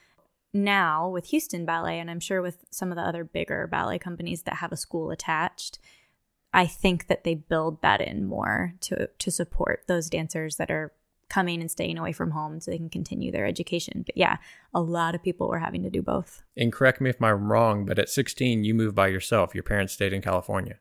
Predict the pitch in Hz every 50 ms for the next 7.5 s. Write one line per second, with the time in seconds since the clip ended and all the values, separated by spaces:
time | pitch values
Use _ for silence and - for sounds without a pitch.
0 | _ _ - 180 165 170 170 - - - - _ _ _ _ - - 190 - -
1 | - 180 175 180 175 _ _ _ _ _ _ - - - 131 127 123 123 127 135
2 | 143 156 156 147 135 127 117 117 - - _ _ _ _ _ _ _ - 110 113
3 | 113 117 120 120 117 113 107 107 110 107 107 104 101 98 98 - - 101 92 87
4 | 82 85 - - - - _ _ _ _ _ - 190 175 175 - 113 110 107 104
5 | - - - 135 131 131 131 127 117 - 117 110 113 113 107 95 101 95 - -
6 | 107 98 95 92 92 95 92 90 90 90 92 90 92 - - 98 95 92 92 90
7 | 90 98 95 98 98 95 95 95 -